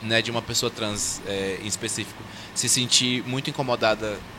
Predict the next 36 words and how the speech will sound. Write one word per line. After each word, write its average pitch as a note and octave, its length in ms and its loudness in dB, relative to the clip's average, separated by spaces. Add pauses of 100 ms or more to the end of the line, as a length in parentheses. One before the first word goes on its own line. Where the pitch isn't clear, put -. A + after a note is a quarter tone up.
(120)
com B2+ 360 -2
a A#2+ 80 2
questão B2 240 0
do A#2 80 -2
pronome, A2 440 0
por G#2 140 8
exemplo, G2+ 340 0
o - 60 -14
pronome G#2 260 -2
errado, A2+ 400 2 (840)
é C3+ 160 6
uma D#3 160 2
questão D#3 260 0
mesmo C#3+ 320 2
de C#3+ 80 -4
tolerância C#3 480 4
no C3+ 80 -2
sentido B2+ 420 0
de, B2 420 4 (200)
de A2+ 80 0
tipo, A#2+ 420 0 (140)
poxa, C3 460 2
você B2+ 320 0
realmente C#3+ 380 4
não D3+ 100 0
foi D3 160 4
a - 20 6
primeira C#3 240 0
pessoa C3 380 -2
que C3 260 -4
errou B2+ 320 2
o B2 40 6
pronome A2 400 -2
daquela F#2 340 -6
pessoa. G2 340 -8 (460)
Então, A#2+ 360 -2